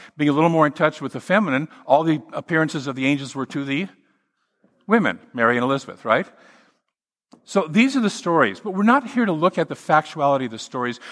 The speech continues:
We're here to look at how do they speak to us? What is it we can learn out of this story from our soul level, from our deep level? So besides being called the Christ, he is also called the light of the world. The light of the world.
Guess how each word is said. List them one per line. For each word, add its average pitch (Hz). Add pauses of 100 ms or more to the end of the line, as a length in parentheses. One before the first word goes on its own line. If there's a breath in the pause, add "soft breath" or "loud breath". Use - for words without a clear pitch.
(160 loud breath)
We're 143
here 190
to 175
look 151
at 127 (160 loud breath)
how -
do 202
they 165
speak -
to 147
us? -
What 160
is 160
it 170
we 139
can 117
learn 127 (340 loud breath)
out 160
of 160
this 131
story 135 (180 loud breath)
from 139
our 139
soul 196
level, 95
from 127
our 120
deep 131
level? 90 (2000 soft breath)
So 196
besides 247
being 185
called 156
the 139
Christ, 143
he 156
is 135
also 160
called 127
the 117
light 117
of 123
the 104
world. 98 (580)
The 104
light 117
of 123
the 117
world. 85